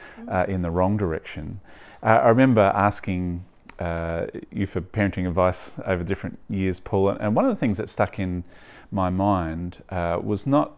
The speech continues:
uh, sort of focusing so much on process and rules and guidelines. Of course, those things, uh,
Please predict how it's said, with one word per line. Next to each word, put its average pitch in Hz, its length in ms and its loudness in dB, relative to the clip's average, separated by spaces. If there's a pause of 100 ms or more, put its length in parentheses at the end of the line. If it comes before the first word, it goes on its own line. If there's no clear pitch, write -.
(520)
uh, 87 300 2
sort 92 160 -4
of 85 60 -4
focusing 92 440 -2
so 92 140 -2
much 90 220 -6
on 85 260 -4
process - 600 -2
and 85 160 -6
rules 87 220 -2
and 82 120 -6
guidelines. 85 460 0
Of 117 240 -8
course, - 240 -2
those 82 180 -6
things, 80 420 -10
uh, 78 280 -8